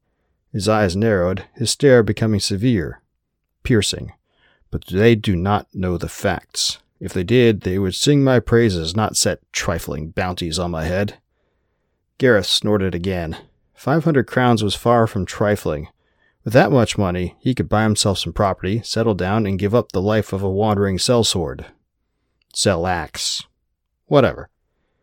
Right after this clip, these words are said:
Not that he would. He knew himself well enough to admit he enjoyed the work,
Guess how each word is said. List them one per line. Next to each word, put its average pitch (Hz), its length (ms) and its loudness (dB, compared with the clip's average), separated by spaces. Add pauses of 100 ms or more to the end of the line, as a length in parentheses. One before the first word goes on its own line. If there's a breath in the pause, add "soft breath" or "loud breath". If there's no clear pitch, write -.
(640)
Not 117 160 0
that - 80 -6
he 62 80 -10
would. 107 440 4 (200)
He 165 120 2
knew 151 140 6
himself 107 380 2
well 101 160 4
enough 101 240 0
to 98 100 -4
admit 101 300 2
he 120 100 -2
enjoyed 95 320 0
the - 80 -4
work, 110 400 0